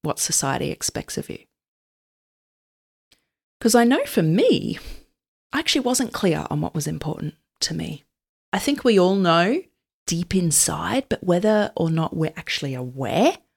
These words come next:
of what those things are that are important to us is a whole other question. So we need to bring to light, bring to the surface what these things are that are important to us. And this is what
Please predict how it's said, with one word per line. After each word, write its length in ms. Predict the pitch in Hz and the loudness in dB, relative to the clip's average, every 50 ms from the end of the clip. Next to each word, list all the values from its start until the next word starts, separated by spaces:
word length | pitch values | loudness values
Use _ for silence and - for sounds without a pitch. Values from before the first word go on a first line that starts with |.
| _ _ _ - | _ _ _ -4
of 180 | - 180 170 - | -2 -2 0 0
what 180 | 190 - - | -2 0 2
those 260 | - 202 196 190 - | 2 2 2 2 0
things 260 | - 214 208 202 196 196 | 0 0 0 0 2 2
are 220 | 185 185 233 285 | 2 0 0 0
that 160 | 330 294 208 | 0 0 2
are 120 | 180 175 175 | 0 0 0
important 400 | 170 170 - 196 - - 190 - | -2 -4 -4 -4 -4 -4 -4 -4
to 160 | - 190 190 | -4 -4 -6
us 260 | 247 302 - - - _ _ | -6 -6 -8 -10 -12 _ _
is 100 | - 147 | -6 -6
a 40 | 151 | -6
whole 520 | 127 - - - 170 156 156 151 151 151 - _ - | -6 -6 -4 0 0 2 2 0 0 -2 -6 _ -8
other 260 | - 143 - 147 - - | -8 -6 -4 -6 -6 -8
question. 480 | - - - 143 139 - - - - - _ _ _ _ _ _ _ _ _ _ _ _ _ _ _ _ _ _ _ _ - - - - | -10 -10 -8 -8 -6 -6 -8 -10 -10 -14 _ _ _ _ _ _ _ _ _ _ _ _ _ _ _ _ _ _ _ _ -20 -18 -12 -4
So 160 | - - 170 | 0 0 2
we 140 | 165 170 170 | 4 4 4
need 400 | 170 175 185 190 190 - - _ - | 4 4 2 2 0 -2 -8 _ -6
to 400 | - - 185 160 151 151 151 147 - _ _ _ _ _ _ _ _ - - - - - - _ | -2 0 2 2 2 2 0 0 -2 _ _ _ _ _ _ _ _ -18 -16 -16 -16 -18 -6 _
bring 200 | - 165 175 196 | 4 4 6 6
to 120 | 196 - 247 | 4 2 -2
light, 340 | 190 165 165 160 160 - _ _ _ _ - | -2 -4 -4 -6 -8 -8 _ _ _ _ 2
bring 260 | 156 160 180 208 220 | 6 6 8 8 6
to 140 | 208 - 202 | 6 4 2
the 80 | 165 156 | 2 2
surface 520 | - - 147 131 143 - 135 135 - - - | 2 4 2 2 2 0 -4 -4 -4 -4 0
what 260 | 160 156 160 - - | 2 2 2 4 4
these 220 | - 156 156 - - | 4 4 4 2 0
things 240 | - - - - | -2 -2 -2 -4
are 160 | - - 120 - | -4 -4 -4 -4
that 180 | - - - | -4 -6 -6
are 80 | - - | -8 -10
important 380 | - - - - - - - - | -10 -8 -6 -6 -6 -6 -6 -8
to 100 | - - | -6 -6
us. 200 | - - - - - | -6 -6 -8 -8 -6
And 200 | - 151 147 151 | -4 -4 0 2
this 200 | 160 180 - - | 2 2 2 0
is 160 | 202 175 - - | -2 -2 0 0
what 220 | 151 143 - _ | 0 -2 -2 _